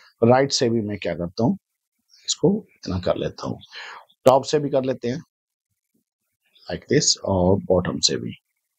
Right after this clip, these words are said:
तो देखिए, इस टाइप का जो है मेरे पास ये बॉर्डर यहाँ पर क्रिएट हो चुका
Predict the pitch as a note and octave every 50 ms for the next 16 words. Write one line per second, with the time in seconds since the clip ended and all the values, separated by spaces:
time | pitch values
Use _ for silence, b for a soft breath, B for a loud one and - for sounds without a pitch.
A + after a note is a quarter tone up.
0 | _ _ B B B B B B B B B B B B - D3+ C#3+ D#3 D3+ -
1 | F#3 F#3+ F#3 - - F3+ F3 F3+ - - D3 C3+ C3 A#2 - - C3+ C3+ B2+ B2
2 | A#2+ A#2+ A2 G#2+ A#2 A#2 A#2+ A#2 A2+ G2+ F#2+ G2+ F#2 - - F#2 F#2+ F#2 - -
3 | - E2+ G2+ C3+ F3 F3+ - _ _ _ _ _ _ - A#2+ A#2+ A#2 A2 G#2+ F#2+
4 | F2+ A#2 E3 G3+ _ _ _ _ _ b b b b b b b - A2 A2+ A#2
5 | G#2+ G2+ - - C#3+ D#3 - - - G#2+ F#2+ E2+ - - - D#2+ - - - -
6 | - D2 C#2+